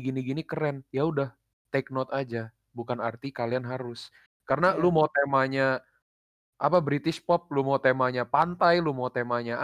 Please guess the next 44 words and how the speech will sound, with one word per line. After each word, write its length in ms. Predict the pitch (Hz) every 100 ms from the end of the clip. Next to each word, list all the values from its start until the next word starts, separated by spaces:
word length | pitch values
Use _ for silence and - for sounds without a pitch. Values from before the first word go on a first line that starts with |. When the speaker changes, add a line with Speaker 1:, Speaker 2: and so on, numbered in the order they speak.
| 160
Speaker 1:
apa, 140 | - 160
lu 60 | 139
mau 100 | 123 113
temanya 800 | 117 117 117 117 117 117 123 -
music 360 | 123 123 - -
room, 160 | 175 170
kayak 160 | 170 131
bahkan 240 | 143 180 175
mau 120 | 160
temanya 340 | 139 139 139 160
nginep 260 | 139 127 -
di 240 | 120 120 120
rumah 380 | 127 131 135 127 - -
gitu 200 | 120 120
loh. 120 | 113 - _ _ _ _ 143
Itu 120 | 185
terserah 320 | - 123 117 113
lu 80 | 110
pada, 220 | 123 131 123
yang 120 | 113
penting 160 | 117 147
lu 40 | 156
bisa 120 | 123 117
jalanin 400 | 113 117 123 156
nggak? 260 | 156 139 -
Kalau 200 | 127 117 113
misalkan 360 | 113 113 113 113
bisa, 240 | 107 139 117
bagus 540 | 120 117 113 - - _
gitu. 320 | 110 - 104 101 _ _ _ _ _ _
Speaker 2:
Iya, 140 | 110 113
Speaker 1:
Bener-bener 160 | 113
Speaker 2:
umat-umat 340 | 117 117 180 -
Speaker 1:
bebas 60 | 185
Speaker 2:
yang 100 | 180
Speaker 1:
lah. 60 |
Speaker 2:
lain 140 | 185 208
tuh 80 | 220 208
sebagai 460 | 175 170 175 170 170 165 165 170 - _ _ _
saran 400 | - 180 175 180 185
aja 180 | 202 214 170
lah 120 | 143 - _
buat 160 | - 170
Speaker 1:
Mm-mm. 280 | 120 165